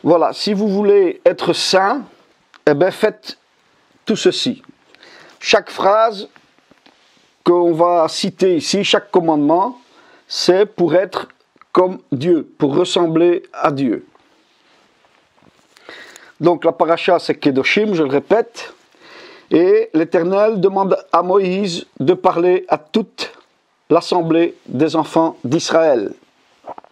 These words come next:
Alors, pour le petit rappel, euh,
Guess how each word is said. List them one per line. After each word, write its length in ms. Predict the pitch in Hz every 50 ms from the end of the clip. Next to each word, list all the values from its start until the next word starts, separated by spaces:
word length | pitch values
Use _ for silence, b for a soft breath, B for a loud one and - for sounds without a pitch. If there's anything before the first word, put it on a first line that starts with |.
| _ _ _ _ _ _ _ _ _ B B B B B B B B B B B B B B B B
Alors, 680 | B 147 170 185 180 175 170 156 143 123 107 110 110 - - _ _ _ -
pour 200 | - 185 170 170
le 120 | 175 175
petit 360 | - - 175 - - - 180
rappel, 800 | 156 151 160 - - 170 180 190 202 214 220 226 220 220 208 185 - _ _ _ _ _ _ _ _ _ _ _ - B B B B B B B B B B B B B B B B B _ _ _ _ _ _ -
euh, 720 | 135 143 143 143 147 147 151 151 147 147 151 151 147 -